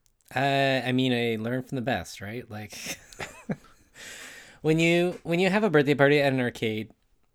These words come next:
it comes with some flaws in the system, and that is you need to buy a card that has enough credits on it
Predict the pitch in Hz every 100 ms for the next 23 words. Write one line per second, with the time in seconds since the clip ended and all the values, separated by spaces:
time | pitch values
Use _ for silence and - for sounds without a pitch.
0 | - 156 143 156 175 170 160 - - 131
1 | 123 113 - 117 101 101 104 - - _
2 | - 123 110 - 113 - 123 123 120 _
3 | _ - 120 120 117 120 120 - 117 123
4 | 135 127 123 110 - - _ _ _ 123
5 | 127 131 131 131 107 95 90 87 101 -
6 | _ _ _ _ _ _ _ - 107 101
7 | 101 95 - - 127 110 113 113 - 104
8 | 113 110 107 - - 98 90 - 87 85